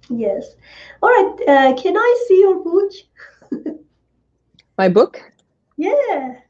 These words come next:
Speaker 1: Wow. Congratulations, publishing of this book.
Speaker 2: Thank
Speaker 1: I like
Speaker 2: you.
Speaker 1: it. Uh,
Speaker 2: So
Speaker 1: abundance
Speaker 2: this is a,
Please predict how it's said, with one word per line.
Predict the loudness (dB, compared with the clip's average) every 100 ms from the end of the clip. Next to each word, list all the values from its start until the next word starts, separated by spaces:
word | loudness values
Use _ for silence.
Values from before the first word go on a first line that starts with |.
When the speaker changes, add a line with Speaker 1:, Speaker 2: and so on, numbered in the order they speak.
| _ _ _ _ _ _ _ _ _ _ _ _
Speaker 1:
Wow. | -12 -6 -4 -4 -4 -4 -4 -8 -6
Congratulations, | -4 -2 -2 -2 -2 -4 -4 -4 -4 -4 -4 -2 -2 -2
publishing | -4 -4 -8 -8 -6
of | -6 -4
this | -6 -8 -10
book. | -6 -2 -4 -6 _ _ _ _ _
Speaker 2:
Thank | -4 -2
Speaker 1:
I | -2
like | 0 0
Speaker 2:
you. | 0 -2
Speaker 1:
it. | -4 -10 _ _ _ _ _ _ _ _ -4
Uh, | 0 0 0 -4
Speaker 2:
So | -4 2 4 4 2
Speaker 1:
abundance | 0
Speaker 2:
this | -2 -2 -4
is | -4 0
a, | 0 2 0 -4